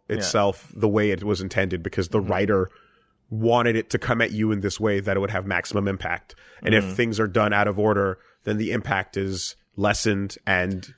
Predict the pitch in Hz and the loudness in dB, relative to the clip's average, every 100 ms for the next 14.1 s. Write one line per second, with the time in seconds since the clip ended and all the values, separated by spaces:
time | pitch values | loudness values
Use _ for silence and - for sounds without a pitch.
0 | - 107 98 - - 95 101 95 - 98 | -4 2 2 2 -4 0 4 4 4 2
1 | 87 - 95 90 92 90 98 - 87 85 | 2 0 0 0 -2 0 -2 -2 -6 -8
2 | - - - 156 - 165 156 131 117 - | -10 -12 -6 -4 2 2 4 -2 -2 -2
3 | 151 147 139 156 151 175 - 107 120 147 | 0 0 0 -2 -2 -6 -6 -6 -2 -4
4 | 147 - - 98 95 - 104 95 113 98 | -2 -2 -2 -2 -6 -2 0 4 2 2
5 | 82 - 92 - 87 - 82 82 87 78 | -4 -4 -4 -2 -6 -4 -6 -2 0 0
6 | 71 80 - - 131 156 95 - 156 160 | -4 -8 -14 -4 -2 0 -4 2 2 2
7 | 170 151 135 135 143 110 95 92 90 90 | 0 2 2 4 4 4 0 -2 -4 -6
8 | - - - - 160 - _ - - _ | -10 -18 -6 2 2 2 _ -20 -20 _
9 | - 131 143 147 147 143 139 208 226 302 | -2 0 2 4 4 2 2 2 2 0
10 | 311 202 139 156 156 160 - 170 160 180 | -2 0 0 0 -2 -4 -4 -6 -2 -2
11 | 175 170 107 110 110 - - 143 107 107 | -2 -2 2 4 2 0 -8 0 4 6
12 | 98 107 107 104 98 98 98 - 92 92 | 4 2 -2 2 2 4 2 -2 -2 -2
13 | - - - 107 101 101 101 - 101 117 | -2 -8 2 2 2 -2 -4 -4 0 0
14 | - | 0